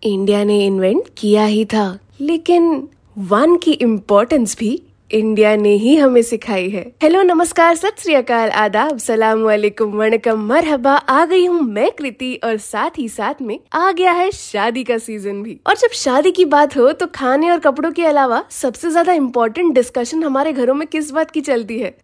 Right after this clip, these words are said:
भाई, उसे सगन कितना चढ़ाना है, है ना?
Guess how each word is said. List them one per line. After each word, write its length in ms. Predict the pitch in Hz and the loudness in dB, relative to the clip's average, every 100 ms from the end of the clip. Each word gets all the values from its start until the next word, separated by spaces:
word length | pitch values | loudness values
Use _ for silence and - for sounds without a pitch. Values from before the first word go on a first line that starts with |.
| 233 | -14
भाई, 460 | 220 220 269 294 - | -8 -4 -2 -4 -6
उसे 180 | 277 339 | -8 -8
सगन 480 | - - 226 226 262 | -6 -6 -2 -2 -2
कितना 340 | 320 320 339 | -4 -4 -4
चढ़ाना 440 | 339 330 302 277 254 | -2 0 0 0 0
है, 240 | 214 208 _ | -2 -6 _
है 240 | - 240 254 | 2 4 4
ना? 240 | 208 269 | 2 -2